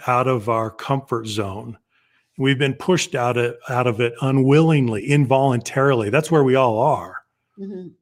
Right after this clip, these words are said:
Speaker 1: And so now the opportunity is when, when you have this fluid state, the opportunity is, are you going to do culture by design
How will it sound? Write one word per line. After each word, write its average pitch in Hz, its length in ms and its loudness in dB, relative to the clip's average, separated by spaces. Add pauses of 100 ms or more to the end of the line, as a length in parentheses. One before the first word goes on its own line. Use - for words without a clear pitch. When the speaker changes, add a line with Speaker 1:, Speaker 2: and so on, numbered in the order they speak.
(280)
Speaker 1:
And 139 120 -2
so 139 160 0
now 139 220 0
the 135 140 0
opportunity 135 680 0
is 120 240 2
when, 131 280 -4
when 127 120 0
you 120 80 0
have 123 200 -2
this 123 120 -2
fluid 131 460 0
state, 131 320 0
the 120 140 0
opportunity 127 600 0
is, 117 240 0 (600)
are 123 100 2
you 165 240 4
going 165 360 4
to 139 180 -4
do 135 340 2
culture 143 540 0
by 113 220 0
design 110 680 0